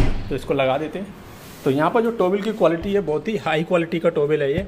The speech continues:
और इसको मैं करीब पाँच साल से यूज़ कर रहा हूँ और big size का towel है। ज़्यादा जानकारी के लिए आप description में check कर सकते हैं, link मैंने दिया हुआ है, अगर आप ख़रीदना चाहते हैं तो description में जाके आप इसे purchase भी कर सकते हैं। तो अभी आपको दोस्तों पता चल गया होगा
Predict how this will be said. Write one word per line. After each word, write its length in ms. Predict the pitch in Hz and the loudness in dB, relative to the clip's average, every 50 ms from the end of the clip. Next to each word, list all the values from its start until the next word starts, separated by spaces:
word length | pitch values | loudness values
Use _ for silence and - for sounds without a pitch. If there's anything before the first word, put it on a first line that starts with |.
| - - | -6 -6
और 120 | 151 143 | -4 -4
इसको 280 | 143 135 - - 175 170 | -4 -4 -2 -2 0 0
मैं 140 | 170 175 165 | 0 -2 -4
करीब 280 | 175 170 160 165 165 - | -2 -4 -4 -4 -4 -4
पाँच 180 | - 147 156 151 | -2 -2 -2 0
साल 200 | - 160 147 147 | 2 2 2 2
से 140 | 147 - 151 | 0 -4 -6
यूज़ 280 | 143 135 147 143 143 | -4 -4 -6 -6 -2
कर 140 | - 139 127 | -2 -2 0
रहा 140 | 131 139 139 | 0 0 -2
हूँ 80 | 170 180 - - - - - - - - - | -2 -4 -10 -16 -16 -18 -18 -18 -18 -6 4
और 120 | 170 185 180 | 4 4 4
big 200 | 185 185 196 196 | 8 6 6 6
size 260 | 196 - 160 139 131 | 6 4 4 2 2
का 100 | - 143 | -2 -2
towel 320 | 127 - 127 120 131 123 123 | 0 0 0 0 0 -2 -2
है। 100 | 120 - - - - - - - - - - - - | -4 -4 -6 -16 -18 -18 -20 -20 -20 -20 -20 -18 -6
ज़्यादा 260 | 147 139 139 170 190 | 2 6 6 6 6
जानकारी 400 | 196 196 190 196 196 196 190 196 | 6 2 0 2 2 2 2 2
के 100 | 196 202 | 0 2
लिए 100 | 196 202 | 4 4
आप 180 | 196 196 185 | 4 2 2
description 480 | 147 156 147 - - 165 - - 175 170 | 0 -4 -2 -2 -4 -4 0 0 -2 0
में 160 | 190 190 185 196 | 0 -2 -4 -4
check 300 | 190 - 165 156 151 - | -2 0 0 0 0 2
कर 120 | - 143 143 | 0 0 0
सकते 300 | 143 156 - - - 165 | 0 -6 -6 -2 -2 0
हैं, 100 | 165 170 | 0 2
link 240 | 135 135 143 151 156 | 0 0 -2 -2 -2
मैंने 220 | 147 151 156 156 | 0 0 0 0
दिया 220 | 139 131 131 139 147 | -2 -2 -2 0 0
हुआ 180 | 147 143 143 | 2 2 2
है, 60 | 147 151 | 0 0
अगर 160 | 143 151 147 | 0 0 -2
आप 160 | 143 143 - | -2 -4 -2
ख़रीदना 320 | - 151 143 143 147 151 143 | 0 0 2 2 2 0 0
चाहते 280 | 147 - 123 - - | 0 -2 -4 -4 -4
हैं 80 | 190 240 - - - - - - - - | -8 -8 -8 -12 -16 -16 -16 -14 -4 -4
तो 60 | 185 | -2
description 540 | 151 170 170 170 - 170 151 - 160 143 143 | -2 -2 -4 -2 -2 -2 -2 0 -2 0 0
में 80 | 147 143 | 0 0
जाके 280 | 139 123 127 - 208 - | -2 -4 -4 -4 -6 -2
आप 300 | - 143 175 - - - - 156 | -2 -2 -2 -4 -6 -12 -12 -12
इसे 200 | 139 - 196 180 | -4 -2 -2 -2
purchase 440 | 196 - 156 135 131 - 165 147 156 | 0 0 -2 -2 0 0 0 0 0
भी 80 | 147 135 | -2 -2
कर 160 | 135 135 117 | -2 -2 -4
सकते 320 | - - 117 98 - 135 | -4 -6 -10 -6 -4 -4
हैं। 100 | 123 131 - - - - - - - - - - | -4 -4 -6 -10 -18 -18 -18 -16 -18 -18 -12 0
तो 60 | - 143 | 2 4
अभी 180 | 131 170 226 | 4 4 4
आपको 240 | 226 214 214 220 233 | 2 2 2 2 0
दोस्तों 240 | 208 196 - - 208 | 0 0 0 -2 0
पता 180 | - 180 185 | 0 0 -2
चल 180 | 180 180 165 147 | 0 -2 -2 -2
गया 140 | 156 170 156 | 0 2 2
होगा 220 | 143 143 165 165 | 2 2 0 -2